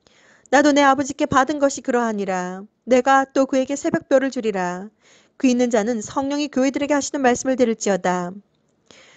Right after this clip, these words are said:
요한계시록 삼 장. 사대 교회의 사자에게 편지하기를, 하나님의 일곱 영과 일곱 별을 가진 이가 가라사대,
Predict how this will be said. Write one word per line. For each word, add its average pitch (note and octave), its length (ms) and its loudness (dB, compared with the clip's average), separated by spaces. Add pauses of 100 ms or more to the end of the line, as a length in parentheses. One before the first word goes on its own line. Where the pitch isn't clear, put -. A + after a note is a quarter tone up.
(160)
요한계시록 C#4 600 2
삼 D#4 260 -6
장. F#3 420 -10 (420)
사대 C#4 320 -4
교회의 C4+ 340 -2
사자에게 C#4+ 400 -6
편지하기를, A#3 640 -4
하나님의 C#4 420 -4
일곱 C#4 380 -4
영과 G#3+ 540 -2
일곱 C#4 320 -2
별을 C4+ 200 0
가진 B3+ 320 -4
이가 A#3+ 220 0
가라사대, G#3+ 840 -4